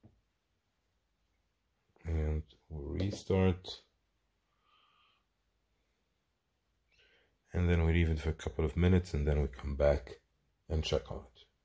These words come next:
So let's switch it to down on the face.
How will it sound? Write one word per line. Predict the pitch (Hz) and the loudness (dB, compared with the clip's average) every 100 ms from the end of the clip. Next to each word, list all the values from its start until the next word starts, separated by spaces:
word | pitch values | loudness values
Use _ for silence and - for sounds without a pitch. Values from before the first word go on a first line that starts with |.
| _ _ _ _ _ _ _ _ _ _ _ _ _ _ _ - - _ _ _ | _ _ _ _ _ _ _ _ _ _ _ _ _ _ _ -20 -20 _ _ _
So | - 92 104 87 | -4 0 4 6
let's | 95 - | 4 4
switch | - 98 95 92 | 2 2 4 0
it | 87 - - _ _ - | 0 -6 -12 _ _ -4
to | 90 82 80 - _ _ - - _ _ - - - - | 0 2 0 -4 _ _ -20 -20 _ _ -20 -18 -8 2
down | 98 123 156 180 151 - - - - _ _ _ _ - 101 | 6 8 8 8 4 -6 -18 -18 -20 _ _ _ _ -4 2
on | 90 | 2
the | 82 | 2
face. | - 120 156 170 - - | 6 6 8 4 -2 -8